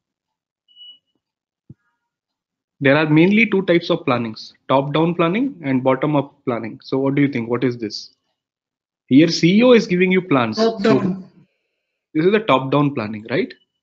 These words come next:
Speaker 1: Because C E O is giving you the planning results that I want this much, and then you divide to the down level products, to the plants and all, right?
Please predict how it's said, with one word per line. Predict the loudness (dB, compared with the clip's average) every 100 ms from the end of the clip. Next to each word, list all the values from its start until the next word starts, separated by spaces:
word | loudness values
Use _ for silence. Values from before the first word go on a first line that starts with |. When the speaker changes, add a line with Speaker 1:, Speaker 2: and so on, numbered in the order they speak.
| _ _ _ _ -4
Speaker 1:
Because | -2 -2 -2
C | -2 0
E | 2
O | 2
is | 2 0
giving | -2 0 0 0
you | 0 0
the | -4
planning | -2 -2 -2 -2
results | -4 -4 -6
that | -8 -6
I | -6
want | -2 -2 -2 -4
this | -4 -2
much, | -2 -4 -10 -16 -8
and | -4 2
then | 2 4
you | 2 0
divide | 0 2 0 -2 -8 _ _ _ _ _ _ _ _ _ -4
to | 0
the | 2 2 0 -6 _ _ -6
down | 0 2 2
level | 2 0 -2 -4 -8 _ _ -6
products, | -4 -2 -4 -6
to | -8
the | -8
plants | -4 -2 0 -2 -4
and | -8 -10
all, | -10 -16 _ _ _ _ _ _ _ _ _ _ _
right? | -2 0 0 -4